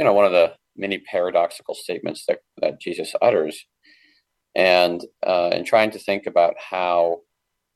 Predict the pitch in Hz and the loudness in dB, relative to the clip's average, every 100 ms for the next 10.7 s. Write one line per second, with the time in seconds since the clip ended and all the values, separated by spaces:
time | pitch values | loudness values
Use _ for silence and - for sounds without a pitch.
0 | _ - - - 92 101 95 95 - 82 | _ -12 -10 -10 -8 -4 -4 -4 -8 -8
1 | 85 82 85 82 85 78 - 87 80 76 | -8 -6 -4 2 4 2 2 2 2 0
2 | - - - _ _ _ 50 50 - - | -10 -18 -20 _ _ _ -4 -4 -6 -16
3 | _ 87 85 82 - _ _ _ - 87 | _ -8 -6 -8 -12 _ _ _ -2 -2
4 | 87 85 82 - 87 82 82 80 - - | 2 0 0 -8 -6 0 0 -2 -2 4
5 | 85 78 - _ - - - - - _ | 4 4 -8 _ -20 -20 -20 -20 -20 _
6 | - - 87 - 87 95 101 98 90 - | -2 4 4 6 4 4 6 6 4 0
7 | - 95 98 92 - 107 - 85 80 - | -2 0 2 -2 -2 -4 -2 -8 -10 -14
8 | - _ _ _ _ _ _ _ - 87 | -18 _ _ _ _ _ _ _ -14 -2
9 | 90 85 92 87 85 - 85 82 92 87 | 0 0 -4 0 0 0 -6 -6 -4 -4
10 | 80 - - 82 78 80 82 | -6 -10 -2 0 0 -2 -8